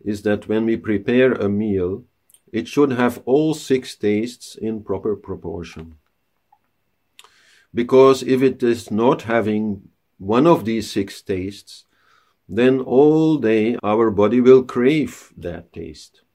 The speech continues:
and c-, will create a kind of restlessness inside of us, which, yeah,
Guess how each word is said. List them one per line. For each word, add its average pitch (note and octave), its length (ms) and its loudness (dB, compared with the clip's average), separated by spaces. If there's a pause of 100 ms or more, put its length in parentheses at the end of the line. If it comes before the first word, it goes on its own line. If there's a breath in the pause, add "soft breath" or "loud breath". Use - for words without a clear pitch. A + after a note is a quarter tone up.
(600)
and A#2 260 -4
c-, B2 60 -10
will B2+ 240 4
create B2 460 2
a B2+ 80 0
kind G#2+ 340 -2
of G2 160 -2
restlessness G#2+ 960 -4
inside G#2 540 -4
of G2 260 -4
us, - 300 -14 (880)
which, - 840 -6
yeah, B2+ 280 -2